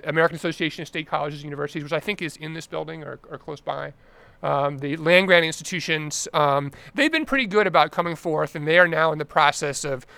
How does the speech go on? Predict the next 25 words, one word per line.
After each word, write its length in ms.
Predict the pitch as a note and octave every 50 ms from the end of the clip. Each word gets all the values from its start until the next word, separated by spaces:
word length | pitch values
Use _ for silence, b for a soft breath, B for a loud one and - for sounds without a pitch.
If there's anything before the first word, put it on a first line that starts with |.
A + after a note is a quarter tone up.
| B B B -
trying 320 | - - G3+ F#3+ G#3 G#3+
to 80 | G#3 F#3+
set 200 | - G3+ F#3 F3
up 120 | E3+ D3+
some 160 | - E3 D3+
systems 480 | C#3 - - E3+ - - D#3+ D3+ C#3 C#3
whereby 400 | C#3 D3 C#3+ C#3+ C#3 C#3 C3+ D3
individual 540 | D3+ D#3+ E3+ E3+ E3+ D#3 D#3+ D3 D#3+ C#3+ D3
institutions 560 | C#3+ - - - - D#3 - - D3 C3+ -
can 340 | - - F3+ F3+ F#3 F#3+ F3+
start 340 | - - - D#3+ D#3+ D#3 -
to, 220 | - D#3+ C#3 C3
again, 400 | D#3 - F3 A#3+ A#3 D#3+ C#3+ C#3 b b b b b b b -
voluntarily 880 | D3+ D#3+ F3+ F3+ F#3 F#3 F#3 - - - G3 F#3 F3+ F3+ E3+ D#3 D3
report 400 | C#3 C#3+ C3+ - - D3+ C#3+ C#3
this 140 | - C#3 -
data. 360 | - C3+ C3 B2+ B2+ - - -
So 320 | - - F3+ F3 F3 F3 B B B B B B B -
what 300 | F#3+ G3 A#3 - - -
one 180 | F3+ G#3 A3+ A#3
hopes 300 | - - C#4 E4 D4 -
could 140 | - A3 D#3+
happen 320 | D#3 D3 D3 - D3+ D3+
is 140 | D3+ C#3+ C3+
that, 140 | E3+ E3+